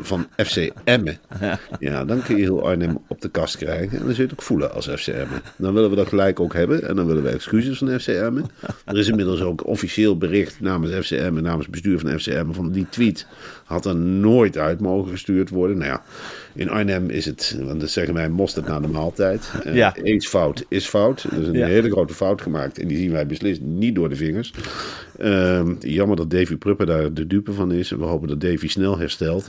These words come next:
Speaker 1: en dat hij toch nog zijn krachten kan inzetten. Moet je nagaan wat voor Vitesse is, hè? Je ver-, je ver-, ja, je versterkt je echt in de winterstop. En dan met twee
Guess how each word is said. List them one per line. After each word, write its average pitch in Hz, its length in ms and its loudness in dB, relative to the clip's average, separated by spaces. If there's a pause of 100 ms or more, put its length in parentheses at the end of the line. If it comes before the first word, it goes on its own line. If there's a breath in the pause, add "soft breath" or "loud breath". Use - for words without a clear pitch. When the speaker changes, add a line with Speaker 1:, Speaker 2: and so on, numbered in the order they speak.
Speaker 1:
en 90 120 -4
dat 85 140 -2
hij 82 80 -4
toch 78 200 -4
nog 78 140 -4
zijn - 140 -4
krachten - 460 -4 (720 loud breath)
kan 90 160 -2
inzetten. 95 440 0
Moet 139 100 4
je 170 60 4
nagaan 147 320 4
wat 92 160 -2
voor 104 140 0
Vitesse 104 420 2
is, 76 120 -2
hè? 92 80 0
Je 101 220 2
ver-, 90 240 0 (180)
je 90 240 -2
ver-, 95 180 -4 (240)
ja, 107 180 -4
je 92 80 -8
versterkt 127 520 0
je - 60 -2
echt - 260 -4
in 110 100 2
de 87 80 -2
winterstop. 120 640 -2 (840 loud breath)
En 98 180 0
dan 90 320 0
met 98 220 -4
twee 98 360 0